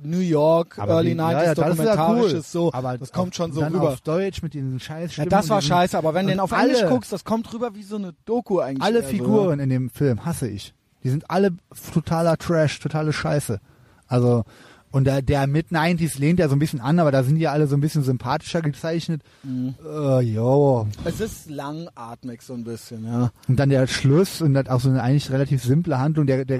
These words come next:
Speaker 2: kleine Schauspieler ist natürlich echt gut so.
Speaker 1: Ja, fand ich
Speaker 2: Aber
Speaker 1: auch
Speaker 2: ich bin
Speaker 1: krass.
Speaker 2: jetzt auch nicht so einer, der sich dann für einzelne Schauspieler mega begeistert.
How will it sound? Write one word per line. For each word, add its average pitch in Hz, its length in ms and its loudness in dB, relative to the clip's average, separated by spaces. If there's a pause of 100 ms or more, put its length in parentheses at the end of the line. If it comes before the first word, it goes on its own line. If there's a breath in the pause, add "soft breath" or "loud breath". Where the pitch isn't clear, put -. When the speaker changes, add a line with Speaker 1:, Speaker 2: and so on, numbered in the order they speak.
Speaker 2:
kleine 147 320 0
Schauspieler 147 420 0
ist 135 80 -2
natürlich 147 320 -2
echt 135 200 -6
gut 139 200 -4
so. 95 220 -12 (180)
Speaker 1:
Ja, 143 340 2
fand 160 220 -2
ich 156 80 0
Speaker 2:
Aber 143 80 4
Speaker 1:
auch 143 80 0
Speaker 2:
ich 143 60 -6
bin 135 80 4
Speaker 1:
krass. 120 140 2
Speaker 2:
jetzt 139 80 -2
auch 147 40 -4
nicht 147 120 -8
so 135 60 -12
einer, 131 200 -8
der 123 100 -6
sich 120 140 -14
dann 135 120 -12
für - 160 -18
einzelne 127 360 -4
Schauspieler 139 480 -2
mega 143 240 -4
begeistert. 131 600 -2